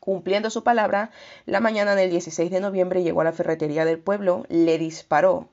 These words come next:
a sangre fría y la llevó a su propiedad. Ed ni siquiera había escondido el cuerpo de Bernice. Lo había colgado de las piernas en un galpón que lindaba con su vivienda y le había puesto unos ganchos en las orejas,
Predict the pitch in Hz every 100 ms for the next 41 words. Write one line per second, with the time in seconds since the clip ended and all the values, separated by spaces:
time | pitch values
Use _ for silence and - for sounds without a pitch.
0 | - - - 165 180 180 185 190 208 -
1 | 185 170 160 160 165 170 165 160 - -
2 | _ _ _ _ - - - _ - 233
3 | 247 294 - - - 226 233 185 185 170
4 | 180 170 170 170 160 170 156 165 165 175
5 | 165 - - 151 - - _ _ - _
6 | _ - 180 170 185 202 220 226 214 208
7 | 208 208 208 - 226 220 190 202 - 175
8 | 165 170 185 175 180 202 214 226 170 170
9 | 165 160 165 180 180 185 214 202 190 190
10 | - 185 170 165 - 196 208 202 180 196
11 | 214 202 170 165 156 160 160 185 160 -